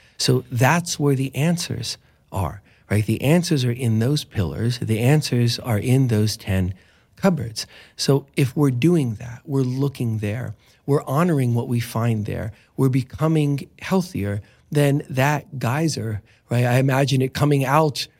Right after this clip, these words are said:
you know, like the, the space in between the pillars, right? And, and what it is lifting up is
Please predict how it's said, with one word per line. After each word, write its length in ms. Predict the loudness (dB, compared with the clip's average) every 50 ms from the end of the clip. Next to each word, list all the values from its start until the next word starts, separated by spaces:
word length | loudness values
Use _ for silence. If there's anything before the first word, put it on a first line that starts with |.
| _ -4
you 120 | 0 2
know, 200 | 2 4 4 4
like 200 | 2 2 0 0
the, 120 | 0 -2 -2
the 120 | 0 -2
space 360 | -2 0 2 2 2 2 2
in 80 | 2 0
between 540 | 0 0 0 0 2 2 2 2 2 0 -2 -6 _ _ _ _ _ _ -2
the 80 | -2
pillars, 480 | 0 2 2 2 2 2 2 0 -2 -2
right? 240 | 0 0 0 0 -2 -2
And, 240 | 0 0 2 0 0
and 300 | -2 -2 -2 -2 -2 -2
what 280 | 0 0 0 -2 -2
it 140 | -2 -2 -2
is 180 | 0 0 0 -2
lifting 460 | 0 -2 -2 -2 -2 -2 -2 -2 -2 -2
up 360 | 0 0 0 0 -2 -4 -10 -20 _ _ _ _ _ -6 -2
is 300 | 0 0 0 0 -2